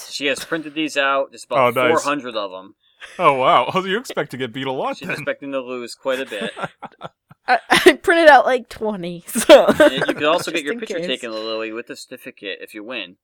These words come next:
Speaker 1: And she will make a sour face. And we'll also do an autograph signing session for Hitting Play.
Speaker 2: <laughs> Yeah.
Speaker 1: Um, come meet us.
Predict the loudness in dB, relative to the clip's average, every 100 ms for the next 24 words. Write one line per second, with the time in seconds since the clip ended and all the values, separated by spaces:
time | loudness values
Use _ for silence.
0 | _ -18 -14 -12 -14 -16 -16 -10 -10 -8
1 | -12 -14 -8 -4 -4 -6 -10 -14 -14 -14
2 | -16 -18 _ _ -10 -8 -10 -12 -6 -2
3 | -2 -2 -4 -4 -6 -4 -2 -2 0 -2
4 | -4 -6 -6 -8 -10 -10 -12 -18 -20 -18
5 | -16 -16 -12 -10 -8 -10 -12 -16 _ -20
6 | -14 -6 -6 -8 -14 -20 _ _ _ _
7 | _ _ _ _ -8 -6 -6 -8 -4 -2
8 | 0 0 0 -2 -2